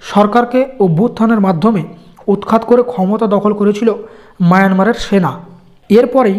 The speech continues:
মায়ানমারের সেনা এবং সরকারের বিরুদ্ধে একজোট হতে শুরু করে তিনটি সশস্ত্র বিদ্রোহী গোষ্ঠী। মায়ানমারের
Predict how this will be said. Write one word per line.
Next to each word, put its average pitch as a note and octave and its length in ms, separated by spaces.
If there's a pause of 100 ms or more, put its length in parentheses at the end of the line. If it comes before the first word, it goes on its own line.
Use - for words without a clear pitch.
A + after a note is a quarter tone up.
(120)
মায়ানমারের G#3+ 500 (100)
সেনা G3+ 260 (120)
এবং G3+ 120 (140)
সরকারের G3+ 460 (100)
বিরুদ্ধে A#3 380 (600)
একজোট F#3+ 400
হতে G#3+ 220
শুরু G3+ 240
করে A3+ 140 (160)
তিনটি C4 300 (140)
সশস্ত্র G#3+ 400 (140)
বিদ্রোহী F#3 400
গোষ্ঠী। G3+ 260 (840)
মায়ানমারের A#3+ 480